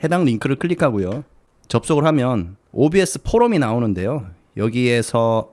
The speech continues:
우측 상단에 Go to Download 버튼이 있어요. 이거를 클릭하면 바로 이렇게 내려받을 수 있게 됩니다. 그래서 저는 미리 다운로드 받았는데요. 여러분들은 이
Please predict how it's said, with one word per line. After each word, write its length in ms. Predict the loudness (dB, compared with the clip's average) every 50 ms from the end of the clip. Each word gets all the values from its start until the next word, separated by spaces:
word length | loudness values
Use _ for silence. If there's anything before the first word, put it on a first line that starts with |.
| _ _ -2
우측 320 | -2 -2 0 -2 -2 0
상단에 580 | 0 0 0 2 0 0 0 0 0 -2 -4 -8 _ _ _ 0
Go 200 | 2 2 2 2
to 140 | 0 -2 0
Download 680 | 0 0 0 2 2 2 2 2 2 2 0 0 0
버튼이 300 | -2 -2 -2 0 2 0
있어요. 480 | 0 0 -2 -2 -2 -2 -2 -4 -6 -8 -10
이거를 300 | -6 -2 -2 0 0 -2 -2
클릭하면 640 | -2 -2 -2 0 0 0 0 0 0 0 -2 -6 -8 _ _ _ _ _ _ _ _ _
바로 300 | -8 -4 0 2 2 2
이렇게 360 | 2 0 0 0 -2 -2 -2 -4
내려받을 520 | -4 0 2 2 2 2 2 2 0 0 -2
수 180 | -4 -4 -4
있게 340 | -4 -4 -4 -4 -4 -4 -6 _ _ -4
됩니다. 520 | -2 0 0 0 0 -2 -2 -4 -8 -12 _ _ _ _
그래서 200 | -2 -2 0 0
저는 260 | 2 2 2 2 2
미리 320 | 2 0 0 2 2 0 0
다운로드 420 | 0 0 0 0 2 0 0 0
받았는데요. 680 | 0 0 0 2 2 2 2 2 0 -2 -2 -2 -2 -2
여러분들은 680 | 0 0 0 2 0 0 0 0 0 0 0 0 -2 -6 _ _ -6
이 220 | -4 -2 -2 -4